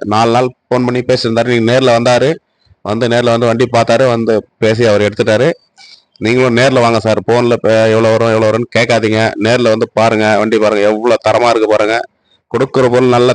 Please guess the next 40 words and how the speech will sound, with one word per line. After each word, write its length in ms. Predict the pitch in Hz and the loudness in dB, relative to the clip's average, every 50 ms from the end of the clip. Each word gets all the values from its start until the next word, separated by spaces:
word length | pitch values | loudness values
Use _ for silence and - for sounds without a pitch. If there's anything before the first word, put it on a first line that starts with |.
| - - | 0 0
தரமா 280 | 117 120 123 131 131 | 0 0 2 2 2
இருந்தா 200 | 127 120 117 117 | 0 0 0 0
மட்டும் 220 | 113 113 107 107 113 | 0 0 0 0 0
தான் 120 | 113 - | 0 -2
சார் 160 | 113 104 - 104 | -4 -4 -4 -4
கொடுப்போம். 320 | 104 104 107 104 104 107 - - _ _ _ - - - _ _ _ _ _ _ _ _ _ - 107 | -4 -2 -2 -2 -2 -2 -4 -8 _ _ _ -20 -20 -20 _ _ _ _ _ _ _ _ _ -8 -2
பாலா 200 | 104 107 113 123 123 117 | 0 2 2 4 4 2
கார்ஸ் 280 | 117 113 - - 113 117 | 2 0 -2 -2 0 0
எப்போ 280 | 113 107 - - 131 | 0 0 -2 -2 -2
நம்பி 240 | 120 110 113 113 120 | -2 0 0 0 0
வாங்க, 360 | 117 110 110 107 107 107 110 - | 0 0 0 0 0 -2 -2 -2
நல்ல 300 | - 101 98 110 117 123 | -4 -4 -2 0 0 0
பொருள் 320 | 120 120 117 110 110 107 110 | 0 0 -2 -2 -2 -2 -2
தான் 80 | 117 110 110 | -2 -2 -2
தருவோம். 280 | 107 104 104 104 104 - - _ _ _ _ _ _ _ _ _ _ _ _ | 0 0 0 0 -2 -4 -6 _ _ _ _ _ _ _ _ _ _ _ _
பாருங்க, 240 | - 101 101 101 98 | -4 -2 0 0 0
வண்டி 180 | 104 107 107 | 0 0 0
எவ்வளோ 340 | 107 107 104 104 113 113 110 101 | 0 0 0 0 0 0 0 0
தெளிவா 220 | - 110 113 113 113 | 0 0 2 2 2
இருக்கு 200 | 110 101 107 98 | 0 0 -2 -2
பாருங்க. 420 | 107 104 104 104 113 123 135 - - _ _ _ _ - - - - | -2 -2 0 -2 -2 -4 -4 -6 -10 _ _ _ _ -20 -18 -10 -6
வந்தாரு, 440 | - 98 107 113 117 120 117 117 131 143 - - - - _ _ _ _ _ - | -4 -2 -2 0 2 2 2 2 0 0 -2 -4 -8 -14 _ _ _ _ _ -8
just 260 | - 107 107 - - 131 101 | -6 -6 -4 -4 -4 -4 -2
பார்த்து, 260 | 113 113 113 101 113 | 0 -2 -2 -2 -2
பார்த்துட்டு, 380 | 110 120 117 110 113 - 131 123 | -2 0 0 0 0 0 -2 0
"நான், 200 | 113 113 113 107 | 0 0 0 0
எனக்கு 200 | 107 107 101 104 | 0 0 -2 -2
பிடிச்சிருக்கு 340 | 113 110 127 113 104 101 113 | -2 -2 -2 -2 0 0 0
சார், 80 | 110 | 0
நீங்க 160 | 110 107 104 95 | 0 0 -2 0
பேசி 220 | - 110 113 - 113 | 0 0 0 0 -2
முடிச்சுக்கணும்னாரு." 460 | 113 107 - 113 110 107 110 117 131 127 117 | -2 -2 -2 0 0 0 0 0 0 0 -2
கஸ்டமர்கிட்டே 500 | 113 - - 127 127 120 120 117 117 131 110 | -2 -2 -2 0 0 0 0 0 0 -2 0
ஃபோன் 160 | - 123 120 120 | 0 0 0 0
பண்ணி 120 | 117 113 | -2 -2
கொடுத்தோம், 320 | 113 113 107 - 143 175 196 - - - | -2 -2 -2 0 0 -2 -2 -4 -10 -8
பேசி 260 | - 101 104 107 113 117 | -4 -2 0 0 0 0
இந்த 140 | 107 104 104 | 0 0 0
வண்டி 140 | 110 113 120 | 0 0 0
முடிச்சிட்டாரு. 540 | 110 113 113 - 123 113 113 110 123 151 | 0 -2 -2 -2 -2 0 0 0 0 0